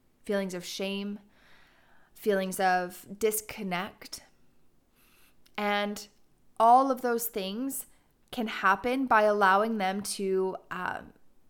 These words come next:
to process their experience the way that they need to, by acknowledging behavior as a communication and as a response.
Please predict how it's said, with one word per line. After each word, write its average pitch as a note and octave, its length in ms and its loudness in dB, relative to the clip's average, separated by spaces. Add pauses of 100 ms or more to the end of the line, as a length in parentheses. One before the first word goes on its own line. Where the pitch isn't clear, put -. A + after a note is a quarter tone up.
(120)
to G#3+ 180 -4
process G#3+ 840 -4 (300)
their G3+ 180 2
experience F#3 520 -6
the G3 120 -8
way F3 140 -4
that F3 140 -8
they F3 140 -8
need E3+ 280 -10
to, - 180 -12 (760)
by G3+ 420 4
acknowledging G#3 800 0
behavior G3 640 -6
as F#3 200 -4
a F#3 40 -8
communication A#3 920 -10 (300)
and A3+ 400 0
as G3 240 0
a F#3 80 -4
response. - 720 -8